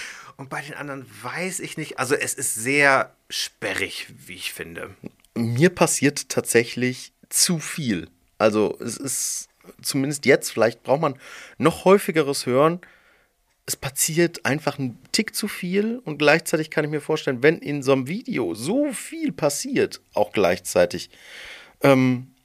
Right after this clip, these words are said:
Speaker 2: wie will ich das auf der Bühne denn umsetzen, dass ich diesen gleichen Effekt kriege, der in diesem wunderschön inszenierten Musikvideo ja stattfindet, in diesem Zugabteil?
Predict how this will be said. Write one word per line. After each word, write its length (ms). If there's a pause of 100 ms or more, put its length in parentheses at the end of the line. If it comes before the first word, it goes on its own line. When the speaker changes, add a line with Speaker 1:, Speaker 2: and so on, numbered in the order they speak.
(920)
Speaker 2:
wie 240
will 100
ich 80
das 340
auf 180
der 120
Bühne 400
denn 160
umsetzen, 640
dass 200
ich 100
diesen 220
gleichen 380
Effekt 520
kriege, 480 (340)
der 100
in 60
diesem 340
wunderschön 760
inszenierten 600
Musikvideo 500
ja 160
stattfindet, 600
in 80
diesem 220
Zugabteil? 800